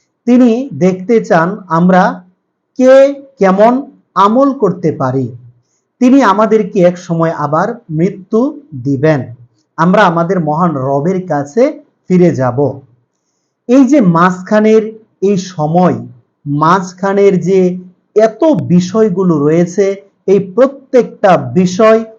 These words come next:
মহান রব্বুল আলামিন আমাদেরকে দান করেছেন। এটা মহান রব্বুল আলামিনের এক একটা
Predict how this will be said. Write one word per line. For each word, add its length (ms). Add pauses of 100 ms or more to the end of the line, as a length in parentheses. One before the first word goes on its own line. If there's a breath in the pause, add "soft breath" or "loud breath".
(140)
মহান 520
রব্বুল 380
আলামিন 680 (200)
আমাদেরকে 680 (360)
দান 440
করেছেন। 680 (640)
এটা 560 (220)
মহান 400
রব্বুল 340
আলামিনের 680 (560)
এক 180
একটা 520